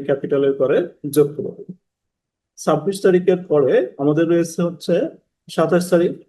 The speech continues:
cash receipt from account receivable পাঁচ হাজার পাঁচশো। এর আগে আমাদের ছাব্বিশ তারিখ রয়েছে বড় টাকা পাঁচ হাজার from এবি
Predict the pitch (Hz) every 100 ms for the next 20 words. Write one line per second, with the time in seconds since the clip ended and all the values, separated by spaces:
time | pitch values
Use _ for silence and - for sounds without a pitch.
0 | _ _ - 165 180 185 185 175 - 185
1 | 185 - _ _ - - 165 165 180 180
2 | - 151 151 156 165 165 160 156 160 175
3 | 180 - 147 - 147 151 147 143 139 -
4 | 185 - - 151 160 165 175 170 170 -
5 | 147 156 165 220 175 - 165 - 185 -
6 | - _ _ _ 139 147 170 190 - 165
7 | 165 165 165 160 156 156 160 160 - 147
8 | 139 160 - _ _ _ _ 160 170 185